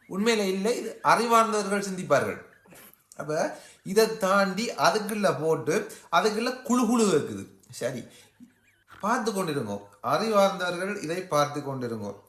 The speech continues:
சரிதானே? இதெல்லாம் இந்த பணம் படைத்தவர்கள், பணத்துக்கு சென்றவர்கள் வந்து தங்களுடைய பேருக்கும் புகழுக்குமாக ஒரு பயனற்ற வேலையாகத்தான் இந்த வேலையை செய்கிறார்கள். இதுதான் உண்மை. இதால எந்த பயனும் இல்லை.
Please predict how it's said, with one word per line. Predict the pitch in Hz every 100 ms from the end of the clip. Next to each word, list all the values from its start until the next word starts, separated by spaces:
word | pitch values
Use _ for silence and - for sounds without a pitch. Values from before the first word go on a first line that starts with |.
| -
சரிதானே? | 107 151 131 110
இதெல்லாம் | 117 143 156 190 160 131 - _ _ 147
இந்த | 147 -
பணம் | 156 170 185
படைத்தவர்கள், | 170 165 165 160 160 156 147 156 170 165
பணத்துக்கு | 160 156 151 156 151
சென்றவர்கள் | 147 143 139 135 139
வந்து | 135 135 143 180
தங்களுடைய | 156 151 156 156 147
பேருக்கும் | 143 165 165 151 151 135
புகழுக்குமாக | 156 160 147 139 139 139 143 175
ஒரு | 151 127
பயனற்ற | - 190 202 185 170
வேலையாகத்தான் | 160 156 160 151 139 139 135 165 160
இந்த | 147
வேலையை | 147 143 139
செய்கிறார்கள். | 139 127 117 110 104
இதுதான் | 143 139 175 156
உண்மை. | 151 165 165 104 - - _ _ _ -
இதால | 156 196 202
எந்த | 196 226 220
பயனும் | 190 190 180 165
இல்லை. | 123